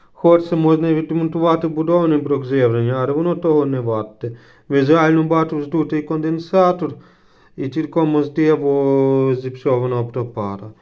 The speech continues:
В Євроская двадцятого ситуація все простіше. Теж не працює блок живлення, але колхозити не потрібно, бо тут в нього є готовий роз'єм п'ятивольтовий. Всього-навсього потрібно підібрати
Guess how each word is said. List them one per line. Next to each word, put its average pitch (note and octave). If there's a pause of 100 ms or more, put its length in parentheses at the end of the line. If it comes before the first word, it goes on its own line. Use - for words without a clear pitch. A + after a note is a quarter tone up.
(600)
В C3+
Євроская F#3+
двадцятого F#3+
ситуація E3+
все C#3
простіше. A#2
Теж E3
не D#3+
працює E3+
блок G3
живлення, A3 (380)
але E3
колхозити F3+
не F3+
потрібно, F3+
бо D3+
тут F3
в D#3
нього D#3
є D3+ (600)
готовий D3+ (560)
роз'єм C3
п'ятивольтовий. A2 (580)
Всього-навсього D3
потрібно D3
підібрати E3